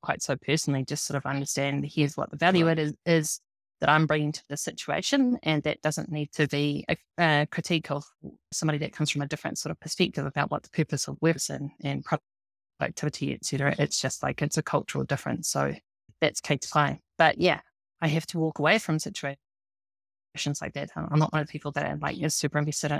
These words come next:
Speaker 1: in producing more stuff for more people so that they can buy more stuff on a day-to-day basis. You know, like, I just, I don't care. Like, you know, the productivity or having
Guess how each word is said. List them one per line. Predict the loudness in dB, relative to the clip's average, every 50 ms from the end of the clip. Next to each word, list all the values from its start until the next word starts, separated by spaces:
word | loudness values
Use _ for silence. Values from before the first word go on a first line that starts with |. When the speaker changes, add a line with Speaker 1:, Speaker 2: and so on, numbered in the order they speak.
| -4 -4
Speaker 1:
in | -4 -4 -4 -6
producing | -6 -2 -2 0 0 0 0
more | 0 0 -2 -4 _ _ _ _ _ _ -12
stuff | -8 -2 0 0 0 0
for | -4 -4 -2 -2 -2 0
more | 0 -2 0
people | 2 0 0 2 2 -2 -2 -2 -4
so | -2 -2 -2
that | -2
they | -2
can | -2 0 2
buy | 2 2
more | 2 0
stuff | -2 -2 -2 -2 -2 -2
on | -2 -2
a | -2
day-to-day | -2 -2 -2 -2 -2 -4 -2
basis. | 0 0 0 0 -2 -4 -4 -4 -4 -6 -8
You | -10 -6 -2 -2 0
know, | 0 0 -4 -6 -4
like, | -4 -4 -4 -4 -8
I | -10
just, | -10 -8 -10 -10 -10 -8 -6
I | -6 -6
don't | -4 -4 -8 -8
care. | -8 -6 -4 -4 -4 -4 -6 _ _ _ 0 0
Like, | 0 0 -2 _ _ -6
you | -4 -2 0 2
know, | 2 0 0 _ _ _ -8
the | -6 -6 -8 _ _ _ -4
productivity | 0 0 0 0 -2 -2 -4 -4 -2 0 0 2 2 2
or | 4 2 0
having | 0 0 0 0 0 0 -2